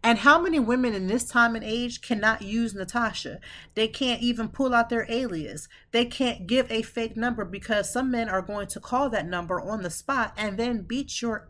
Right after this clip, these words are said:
ass. <laughs> Sorry f-, for those who are listening who don't like cuss words,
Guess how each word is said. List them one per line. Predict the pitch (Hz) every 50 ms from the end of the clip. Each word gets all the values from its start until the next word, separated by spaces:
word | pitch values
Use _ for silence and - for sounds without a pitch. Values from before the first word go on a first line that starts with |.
| -
ass. | - - 247 180 - - - - - - 233 - 254 233 -
<laughs> | - - - - -
Sorry | - - - 269 254 220 196 185
f-, | - - - - - - _ _ - - -
for | - 196
those | 170 190 180 175 175 -
who | - 185
are | 175
listening | 180 185 185 - 185 170 156
who | 180 175
don't | 180 180 170 143
like | 160 151 156
cuss | - - 285 285 - - -
words, | 165 156 - - - -